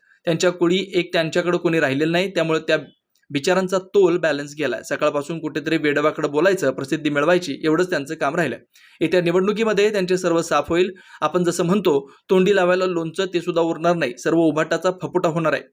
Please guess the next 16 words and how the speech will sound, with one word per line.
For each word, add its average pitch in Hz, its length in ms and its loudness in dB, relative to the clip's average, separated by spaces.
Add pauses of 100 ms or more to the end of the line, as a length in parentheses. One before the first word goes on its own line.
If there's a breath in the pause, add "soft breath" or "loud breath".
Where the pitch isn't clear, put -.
(720 soft breath)
आता 151 160 0
दिल्लीवरून 208 500 0
फोन 208 160 0
आला 214 180 4
तर 220 140 -2
लाऊडस्पीकरवर 196 560 0
बोलतील 180 400 0
का? - 100 -8 (160)
संजय 156 300 0
राऊत 170 220 4
यांचं 165 300 -4
खरंच 170 260 0
डोकं 175 200 0
ठिकाणावर 165 400 0
आहे 160 120 2
का? 175 260 -2